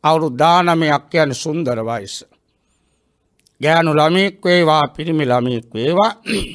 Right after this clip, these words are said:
<clears throat> ජීවිතයේ නාඹර වයස. ඒ වයස බොහොම සුන්දරයි, සෝබනයි. නමුත් මරණය සිතන්න ඇති. මරණානුස්සතිය වැඩුවද නැද්ද මන් දන්නේ නෑ.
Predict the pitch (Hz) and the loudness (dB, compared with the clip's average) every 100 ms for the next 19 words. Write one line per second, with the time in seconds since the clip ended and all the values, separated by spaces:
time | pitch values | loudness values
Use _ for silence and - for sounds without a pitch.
0 | 156 _ _ _ _ _ _ _ _ 131 | -20 _ _ _ _ _ _ _ _ -2
1 | 175 190 180 175 160 156 135 127 147 156 | 2 2 0 -2 0 2 0 2 2 2
2 | 131 113 104 107 - - _ _ _ _ | -2 -2 -4 -8 -12 -16 _ _ _ _
3 | _ _ _ _ _ _ _ _ - 151 | _ _ _ _ _ _ _ _ -4 0
4 | 151 175 202 185 180 208 160 143 185 175 | 2 2 0 -4 0 2 0 -2 -4 -2
5 | 147 120 117 - 151 104 82 55 58 _ | 0 0 -2 -4 -6 -6 -12 -16 -20 _
6 | _ _ _ _ _ _ _ _ _ 160 | _ _ _ _ _ _ _ _ _ 0
7 | 208 277 - _ _ _ _ _ _ - | 2 2 -2 _ _ _ _ _ _ -4
8 | 127 185 180 156 - 165 208 226 120 82 | -2 0 -2 -4 -6 -8 -6 -6 -8 -12
9 | _ _ _ _ _ _ _ _ _ _ | _ _ _ _ _ _ _ _ _ _
10 | _ _ _ _ 110 151 180 180 185 190 | _ _ _ _ -2 0 4 4 4 2
11 | - 202 196 185 160 170 196 180 160 156 | -2 -8 -2 2 2 4 2 2 2 0
12 | 160 156 120 139 202 110 69 60 57 | 0 -2 -2 -4 -2 -4 -6 -20 -20